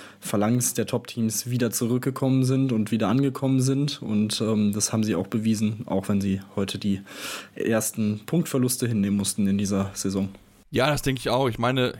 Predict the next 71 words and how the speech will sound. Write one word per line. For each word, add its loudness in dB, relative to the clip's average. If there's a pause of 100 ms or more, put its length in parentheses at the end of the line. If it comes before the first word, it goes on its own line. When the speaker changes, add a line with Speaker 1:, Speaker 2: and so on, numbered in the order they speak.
Speaker 2:
ich -14
meine, 2
sie -2
haben 0
ja 0
überragend -2
mitgeha-, -4
mitgespielt. -4
Und -8
das -2
ist, -10
glaub 2
ich, -4
das -2
etwas, -2
was -4
man, 0 (300)
glaub 2
ich, 0
einfach -2
positiv -2
mitnehmen 0
kann, -2
dass -2
sie, 2
dass -2
sie 0
nah 2
dran -4
gewesen 0
sind, -2
dass -2
sie -2
alles 2
gegeben 0
haben, -2
um 0
halt 0
möglichst, -2 (380)
ja, 2
erfolgreich -2
zu -12
sein. 2
Und -4
wie -8
gesagt, 0
am -8
Ende -2
ist -4
es -4
halt, 0
sind -4
halt 0
die -14
Kleinigkeiten, -2
die -2
halt -4
entschieden. -6
Und -2
da 0
war 0
halt 0
einfach -4
Niklas 0
Landin -4
gerade 0
in 0
einer 2
zweiten -2
Halbzeit -4
einfach -2